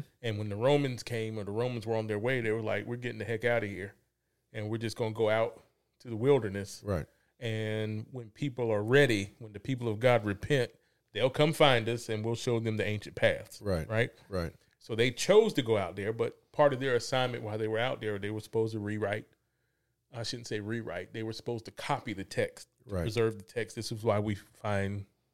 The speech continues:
Speaker 1: the Dead Sea Scrolls in Qumran,
Speaker 2: Right.
Speaker 1: right, in some of those caves. I can't remember what, which number cave it was where most of it was found. The scroll of Isaiah was found in
Speaker 2: Mm-hmm.
Speaker 1: one of the caves. Either way.
Speaker 2: Mm-hmm.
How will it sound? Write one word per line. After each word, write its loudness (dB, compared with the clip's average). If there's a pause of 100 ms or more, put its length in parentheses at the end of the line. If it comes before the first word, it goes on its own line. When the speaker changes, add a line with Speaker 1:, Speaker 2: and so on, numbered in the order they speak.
(440)
Speaker 1:
the -4
Dead 4
Sea -6
Scrolls -8
in -12
Qumran, -8
Speaker 2:
Right. -4
Speaker 1:
right, -4
in -8
some -2
of -4
those -4
caves. -6
I 0
can't -6
remember -6
what, -10 (160)
which -12
number -2
cave -8
it -10
was -6 (760)
where -2
most 0
of 0
it -6
was -6
found. -6
The -8
scroll 0
of -2
Isaiah 0
was -6
found -4
in -2
Speaker 2:
Mm-hmm. -4
Speaker 1:
one -2
of -6
the -10
caves. -8
Either 2
way. -10
Speaker 2:
Mm-hmm. -18